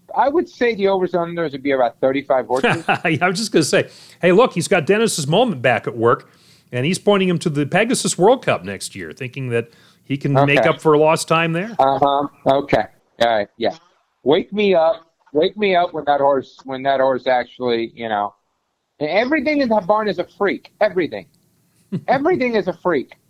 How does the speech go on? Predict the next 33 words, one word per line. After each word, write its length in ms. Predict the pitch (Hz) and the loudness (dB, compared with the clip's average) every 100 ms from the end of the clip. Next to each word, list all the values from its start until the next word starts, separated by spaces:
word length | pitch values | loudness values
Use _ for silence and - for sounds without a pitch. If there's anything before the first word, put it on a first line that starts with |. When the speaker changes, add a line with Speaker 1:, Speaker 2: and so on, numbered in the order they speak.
| - | -2
Speaker 1:
Oh, 180 | 131 123 | 0 0
it 80 | |
might 160 | 127 131 | 0 0
be 120 | 139 | 0
a 40 | 127 | 0
real 180 | 131 | -2
serious 440 | 120 - 139 123 110 | -2 -2 -2 -2 -2
ace 260 | 143 139 | 0 0
or 220 | 120 104 98 | 0 -2 0
ra-, 220 | 135 139 | -2 -2
racehorse 540 | 120 123 147 131 107 98 | -4 -2 -2 0 -4 -4
here. 240 | 104 101 _ _ - | -6 -6 _ _ -6
You 100 | 196 | 0
know 100 | 247 | 0
what? 160 | 247 196 | 0 -2
You 80 | |
say 260 | 170 - 262 | -6 -2 0
that 140 | 294 254 | 2 2
about 300 | 196 175 143 | 2 0 0
ninety 440 | 131 147 185 185 | -2 -2 -2 -4
horses, 580 | 131 139 160 - 208 208 _ _ | 0 0 -2 -2 -4 -4 _ _
you 140 | 156 208 | -6 -2
might 200 | 226 202 | -2 0
be 120 | 170 | 0
right 240 | 165 165 | 2 2
about 280 | 165 147 139 | 2 2 2
one. 180 | 156 147 | 0 0
I 80 | 104 | 0
told 320 | - 139 156 | 0 0 0
you. 180 | 127 127 _ _ _ _ _ _ _ _ _ _ _ _ | -6 -6 _ _ _ _ _ _ _ _ _ _ _ _
I, 60 | 147 | -2
I, 340 | 156 185 185 | 0 2 2
I, 120 | 214 | -2